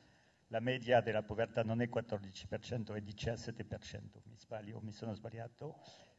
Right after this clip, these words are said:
ma paesi come la Germania sono molto vicini, sono al quindici per cento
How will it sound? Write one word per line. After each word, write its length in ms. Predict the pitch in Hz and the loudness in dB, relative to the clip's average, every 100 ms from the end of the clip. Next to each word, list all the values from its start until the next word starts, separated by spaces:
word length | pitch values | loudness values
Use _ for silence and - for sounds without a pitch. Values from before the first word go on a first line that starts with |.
| - | 6
ma 140 | 131 | 8
paesi 400 | 139 139 139 151 | 12 10 10 6
come 220 | 147 120 | 2 2
la 100 | 117 | 2
Germania 580 | 117 131 143 110 113 135 | 2 2 6 8 8 6
sono 220 | 131 117 | 6 0
molto 300 | 117 117 120 | 2 0 -2
vicini, 480 | 110 113 - 117 98 | -6 -6 -4 -2 -4
sono 240 | - 117 | -6 -6
al 80 | 113 | -6
quindici 420 | - 110 113 - | -6 -6 -6 -6
per 160 | - 127 | -4 -4
cento 560 | 127 113 113 - 139 | -2 -4 -4 -6 -6